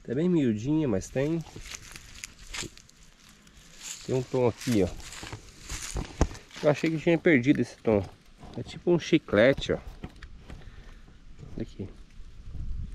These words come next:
Diferente esse tom aqui. Tá vendo? Enxertos são enxertos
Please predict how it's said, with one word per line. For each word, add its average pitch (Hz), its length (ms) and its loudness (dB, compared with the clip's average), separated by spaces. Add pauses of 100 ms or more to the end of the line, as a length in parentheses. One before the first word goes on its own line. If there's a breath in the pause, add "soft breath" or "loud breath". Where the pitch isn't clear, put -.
(2250)
Diferente 110 680 0
esse - 160 -2
tom 92 200 -4
aqui. 90 260 -6 (3250)
Tá - 80 -2
vendo? 104 260 0 (3500)
Enxertos 185 560 2
são 180 180 0
enxertos 175 840 -2